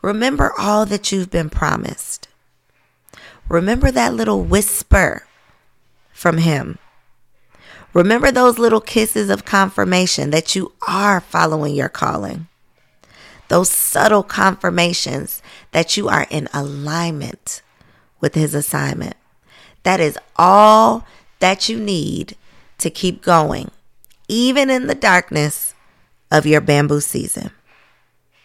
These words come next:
I hope you find a little bit of encouragement,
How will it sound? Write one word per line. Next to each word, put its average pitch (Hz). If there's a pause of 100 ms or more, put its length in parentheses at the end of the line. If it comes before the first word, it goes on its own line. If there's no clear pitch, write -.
(2500)
I -
hope -
you 196
find 190
a -
little 262
bit 262
of 262
encouragement, 180